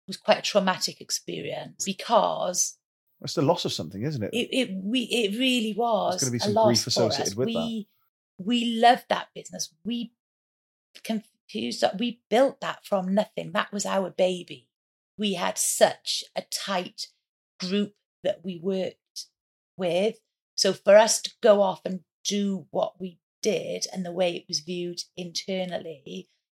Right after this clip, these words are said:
Speaker 1: you know, and I get it, was quite traumatic.
Speaker 2: Were there any kind of legal kind of,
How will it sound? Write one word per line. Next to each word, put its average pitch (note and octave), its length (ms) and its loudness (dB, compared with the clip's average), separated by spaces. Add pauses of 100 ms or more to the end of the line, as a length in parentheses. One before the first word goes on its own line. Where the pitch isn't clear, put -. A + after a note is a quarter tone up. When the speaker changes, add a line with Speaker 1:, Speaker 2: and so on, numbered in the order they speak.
Speaker 1:
you G3 100 -2
know, F3 240 0
and - 140 -4
I F3 100 -6
get F#3+ 280 0
it, F#3+ 600 2 (680)
was - 640 0 (180)
quite - 340 -2
traumatic. F#3+ 840 -4 (320)
Speaker 2:
Were C3 80 -6
there C#3+ 120 2
any D3+ 160 0
kind - 260 -10
of - 60 -8
legal A#2+ 600 0 (540)
kind - 160 -6
of, B2+ 60 -10